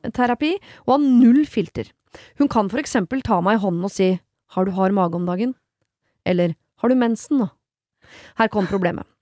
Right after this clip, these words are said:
Vi har fått nakenspa i gave til bursdag av moren, eh, så vi skal på The Well sammen. Altså både meg, kjæresten min, la oss kalle han Liam, og moren! Hjelp, hjelp, hjelp, står der med flere utropstegn. Jeg er komfortabel med egen kropp, altså, og er ikke sjenert sånn sett,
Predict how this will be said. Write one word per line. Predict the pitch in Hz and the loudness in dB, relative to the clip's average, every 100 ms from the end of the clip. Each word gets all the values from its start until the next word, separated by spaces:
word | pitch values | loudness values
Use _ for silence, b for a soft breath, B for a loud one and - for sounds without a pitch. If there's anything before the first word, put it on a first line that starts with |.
| _ - | _ -6
Vi | 247 | -2
har | 302 | -2
fått | 349 359 | -4 0
nakenspa | 359 202 214 214 - 320 | 2 2 -4 -10 -2 -2
i | 330 | 2
gave | 247 233 | 0 -2
til | 320 | -8
bursdag | 269 - 320 | -8 -4 -2
av | 349 | 0
moren, | 349 427 220 B B B | -2 0 -2 B B B
eh, | - 254 - | -4 -2 -2
så | 302 | -2
vi | 294 | -2
skal | 294 | -2
på | 285 294 | -4 -2
The | |
Well | 254 262 320 | 0 0 -2
sammen. | - 247 381 330 _ | -2 0 0 -2 _
Altså | - 254 | -6 -2
både | 262 269 | 0 2
meg, | 254 254 415 440 | 2 2 -2 -6
kjæresten | - 262 - 233 | -4 -4 -2 -4
min, | 302 466 - 233 | -2 -2 -4 -2
la | |
oss | 220 | -2
kalle | 233 208 202 | 0 0 2
han | |
Liam, | 202 190 339 392 _ - | 2 0 -2 -6 _ 0
og | 294 381 | 4 4
moren! | 440 392 508 349 - _ _ _ _ | 4 4 4 0 -6 _ _ _ _
Hjelp, | 196 214 - | -2 -2 0
hjelp, | 233 143 | -2 -2
hjelp, | 165 - | -4 -4
står | 254 240 | -2 0
der | 302 285 | 0 -2
med | 254 233 | -2 -4
flere | - 214 220 | -2 0 0
utropstegn. | 202 185 240 302 427 b b b b b b - - | -2 -6 -2 -2 -4 b b b b b b -18 -4
Jeg | 226 220 185 185 | 0 2 4 2
er | 202 320 | 0 -2
komfortabel | 392 415 254 254 | -4 -2 0 0
med | 294 254 | 0 -2
egen | 254 | -2
kropp, | 320 415 427 | -4 -2 -4
altså, | 269 226 | 0 -2
og | - 226 226 202 | 0 0 2 0
er | |
ikke | - 254 | -2 -6
sjenert | 339 240 233 - | 0 0 0 -6
sånn | 220 175 | -6 -6
sett, | - 302 | -4 -6